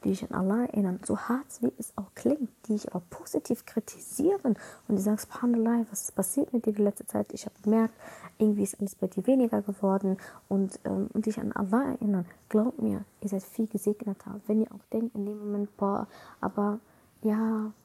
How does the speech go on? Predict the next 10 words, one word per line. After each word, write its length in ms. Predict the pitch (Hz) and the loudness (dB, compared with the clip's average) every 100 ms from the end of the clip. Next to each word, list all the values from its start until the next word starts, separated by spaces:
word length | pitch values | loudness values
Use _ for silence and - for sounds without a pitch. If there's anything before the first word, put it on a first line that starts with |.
| _ _ _ | _ _ _
ein 120 | - 202 | -6 -4
bisschen 340 | 214 - 214 | -4 -4 -4
Freunde 400 | - 226 220 214 | -2 0 0 2
haben, 120 | 208 | 2
mit 180 | 208 - | 0 2
denen 200 | 208 208 | 4 4
man, 260 | 208 202 208 _ _ - | 4 0 -2 _ _ -4
ne, 240 | 247 277 285 | 2 4 4
ein 120 | 226 | 0
bisschen 580 | 214 - 214 208 214 - | 0 0 2 2 2 -4